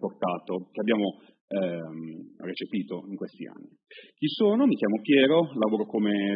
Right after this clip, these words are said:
sviluppatore serverless in Claranet, sono anche solution architect e quindi, e, ehm, soprattutto sviluppo, e mi occupo anche di, eh, sono community builder presso A W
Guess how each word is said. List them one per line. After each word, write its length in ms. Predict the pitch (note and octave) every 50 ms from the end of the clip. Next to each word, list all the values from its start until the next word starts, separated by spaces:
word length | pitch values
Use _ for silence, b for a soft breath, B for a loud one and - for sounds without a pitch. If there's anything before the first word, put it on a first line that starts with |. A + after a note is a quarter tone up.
| F#2
sviluppatore 480 | F#2 G#2+ A2 G#2 - G#2 - A2 G2+ G#2
serverless 480 | - G#2+ A#2 A#2+ B2+ C#3 C#3 D3+ D3+ D#3 -
in 80 | D3+ D3
Claranet, 480 | - A#2 A2+ A2 A#2 A#2+ A#2+ A#2 - - B2+ B2 B2 B2 b b b b b
sono 240 | _ - - G2 F#2+
anche 160 | F#2+ F#2 G2
solution 400 | F#2+ - G#2 G#2 G#2 - - G2+ G2
architect 420 | F2+ F2 - - G2+ - F#2+ F2+ -
e 60 | G#2+
quindi, 400 | - - F#2 F2 F2 F2 F2+ E2+
e, 480 | - - - _ _ _ - B2+ C3 A2+
ehm, 800 | - G#2 G#2+ G2+ F#2+ F#2 F#2 F2+ F2+ F2+ F2 F2 F2 F2 F2 F2
soprattutto 480 | - - - - - - - - - -
sviluppo, 720 | - G#3+ C4+ A3 F3 D#3 - - A2 G#2 - - - _ _ _ _ _ _ - - _
e 180 | - C#3 C3+ C3+ C#3+
mi 80 | D#3+
occupo 320 | C#3 - C3 C3+ A#2+ A#2+ A2
anche 560 | G#2 G2+ G2+ G2+ - G#2+ G2+ G#2 G#2+ A2+ A#2 - -
di, 240 | G2+ F#2 F2+ G2
eh, 560 | - - F2 E2+ E2+ E2+ E2+ E2 E2+ E2 E2 E2 D#2+
sono 160 | - A#2+ A2+
community 400 | G#2 G#2+ G#2 G#2+ G#2+ G#2 G#2+ C3+
builder 320 | - F#2 F2+ E2+ F2+ F#2 -
presso 320 | - F2+ - - - F2
A 160 | E2 D#2+ F#2
W 160 | F2 G2+ F#2